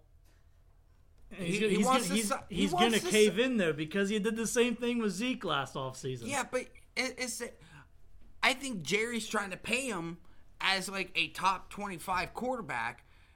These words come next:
Speaker 2: and he's not a top, top twenty-five quarterback. He's, like, a top t-, top fifteen guy. Top fifteen. He's nowhere
Speaker 1: Okay.
Speaker 2: near a top ten, you know what I mean? But he's a top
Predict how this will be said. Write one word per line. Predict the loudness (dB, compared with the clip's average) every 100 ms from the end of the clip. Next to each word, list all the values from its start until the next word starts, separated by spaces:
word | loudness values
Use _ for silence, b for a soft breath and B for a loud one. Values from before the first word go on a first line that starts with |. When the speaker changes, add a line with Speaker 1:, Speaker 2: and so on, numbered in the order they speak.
| b
Speaker 2:
and | -8
he's | -8 -6
not | -4 -4 -4
a |
top, | -6 -8 -8
top | -12 -14 -14
twenty-five | -12 -10 -8 -10 -10
quarterback. | -14 -14 -16 -12
He's, | -12
like, | -8 -8
a |
top | -6 -8 -8 -12
t-, | -16 -16 -10
top | 0 0 0
fifteen | -6 -4 -4 -4
guy. | -6 -8 -14 -10
Top | -2 -2 0
fifteen. | -8 -6 -8
He's | -10 -6
nowhere | -6 -2 -2
Speaker 1:
Okay. | -2
Speaker 2:
near | -6
a |
top | -6 -8 -6
ten, | -6 -4 -8 -14 B -16
you | -4 -2
know | -2
what |
I |
mean? | -6 -10 -14 B B B -6
But | -4
he's | -4
a | -4
top | -4 -4